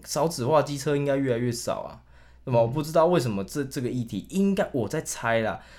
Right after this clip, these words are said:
Speaker 1: 背后应该是有人在操弄，可是我不知道为什么原因这样子。好，然后我想要讲的是，你如果小的路口，你要说机车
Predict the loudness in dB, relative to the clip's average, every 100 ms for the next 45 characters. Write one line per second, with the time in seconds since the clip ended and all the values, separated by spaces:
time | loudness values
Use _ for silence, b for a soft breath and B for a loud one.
0 | B B B 2 4 6 4 6 4 4
1 | 2 0 0 -2 -2 -2 -2 -2 -2 -4
2 | -4 -4 -2 -2 0 0 2 -2 -4 -4
3 | -2 -2 -4 -4 -6 -4 -4 -4 -6 -8
4 | -10 -14 -16 b b b -10 -2 0 2
5 | 2 2 2 2 2 4 2 2 0 -2
6 | 0 -4 -4 -6 -6 b b b b b
7 | b b b -10 4 6 6 6 4 4
8 | 4 4 4 4 4 4 2 -2 -2 -6
9 | -6 -2 2 4 6 4 2 0 2 0
10 | -4 -4 0 2 2 -2